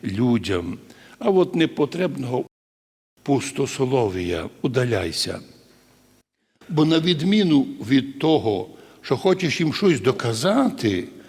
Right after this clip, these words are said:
не получиться. Їх слово язичницьке, безбожне, як рак буде розпространятися,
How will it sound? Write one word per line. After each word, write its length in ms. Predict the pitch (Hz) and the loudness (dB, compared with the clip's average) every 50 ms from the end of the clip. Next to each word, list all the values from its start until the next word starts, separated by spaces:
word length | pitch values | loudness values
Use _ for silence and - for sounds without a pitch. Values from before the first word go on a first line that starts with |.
| - - _ - | -20 -20 _ -6
не 100 | 123 120 | -6 -6
получиться. 840 | - 175 208 254 277 294 277 - 120 92 - - - 92 82 92 - - - - - _ _ - - - - - - _ _ - | -2 0 2 4 4 4 2 0 -6 -6 -6 -6 -6 -4 -6 -6 -8 -12 -16 -20 -20 _ _ -20 -20 -20 -20 -20 -20 _ _ -4
Їх 320 | - 170 208 208 - - - | 0 2 2 2 0 -2 -4
слово 540 | - - 175 165 190 208 214 202 160 143 | -2 0 0 2 4 4 4 4 4 4
язичницьке, 1160 | 147 151 151 131 107 - 190 208 185 - - - 143 139 123 - - - - - 123 123 123 117 | 4 4 4 2 2 2 0 0 0 0 -2 0 2 0 0 0 -2 -6 -2 -2 0 2 2 0
безбожне, 1040 | 98 92 117 117 98 92 101 104 101 104 175 180 160 113 113 117 117 113 104 98 - - - - - - | 0 0 -2 -2 -2 -2 -8 -8 -6 -2 0 0 0 -2 -4 -4 -4 -2 -4 -4 -6 -8 -18 -20 -14 -8
як 340 | - 127 160 170 - - 165 | -6 -2 -2 -2 -2 -2 -2
рак 440 | 170 170 190 214 214 202 156 123 113 | 0 2 2 2 0 0 -2 -4 -2
буде 320 | 120 156 165 151 151 143 | 2 4 4 4 4 4
розпространятися, 1300 | 143 147 139 - - - 147 143 135 - - 139 151 143 143 151 151 135 113 135 135 - 143 127 113 | 2 2 0 -2 -4 0 0 0 0 -2 -2 0 2 2 4 4 2 2 0 -2 -4 -2 -2 -2 -2